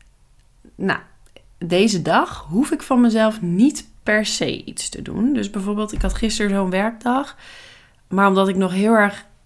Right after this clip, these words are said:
een tijd nodig heb, ook om weer even te landen, bij mezelf te komen, had ik van tevoren bedacht: weet je, ik hoef niks. Ik, eh, ga wel sporten en, ehm, ik ga ook, eh, ik had, eh, pedicurebehandeling.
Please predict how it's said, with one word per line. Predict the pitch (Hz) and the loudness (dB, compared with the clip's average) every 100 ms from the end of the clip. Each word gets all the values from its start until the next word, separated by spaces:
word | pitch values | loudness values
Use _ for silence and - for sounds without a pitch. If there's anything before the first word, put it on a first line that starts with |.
| _ _ _ - _ _ _ _ _ _ | _ _ _ -20 _ _ _ _ _ _
een | 226 226 | -2 2
tijd | 208 202 | 2 4
nodig | 196 180 185 | 2 0 0
heb, | 190 185 | -2 -2
ook | - 202 202 | 0 0 2
om | 190 | 0
weer | 180 185 | 2 0
even | 190 208 233 220 190 | 2 4 4 4 0
te | - | -4
landen, | 190 185 185 190 185 | -2 0 -2 -2 -4
bij | 185 202 | -2 -2
mezelf | 202 208 196 190 | -2 -4 -4 -6
te | - | -10
komen, | - 170 170 170 - - - _ _ | -8 -4 -4 -6 -12 -20 -20 _ _
had | 254 | 0
ik | 269 | 0
van | 254 233 | 0 -4
tevoren | - 214 214 | -2 -4 -2
bedacht: | 190 196 - | 0 0 0
weet | 214 | -2
je, | 233 | -2
ik | - - 151 | -10 -12 -2
hoef | 226 - - - _ _ _ _ | -2 -2 -8 -16 _ _ _ _
niks. | 143 156 370 - - - - - - - - - _ | -8 -4 -4 -4 -4 -4 -8 -20 -20 -20 -20 -20 _
Ik, | - 185 - _ _ | -6 -6 -8 _ _
eh, | 170 170 160 | -6 -6 -6
ga | - 165 | -6 -2
wel | 170 | -2
sporten | 175 165 202 269 269 - - - | -2 -2 0 0 0 -4 -10 -6
en, | 170 160 - | -4 -4 -6
ehm, | - 151 151 165 - 87 - - | -6 -6 -6 -6 -6 -6 -6 -10
ik | - - | -14 -8
ga | 160 139 | -4 0
ook, | 175 170 | -2 -2
eh, | 170 151 | -4 -4
ik | 151 | -6
had, | 160 | -8
eh, | - - - 135 - - - | -8 -12 -10 -10 -10 -12 -8
pedicurebehandeling. | 160 156 262 277 269 240 240 233 226 | -8 -2 0 2 2 2 2 2 0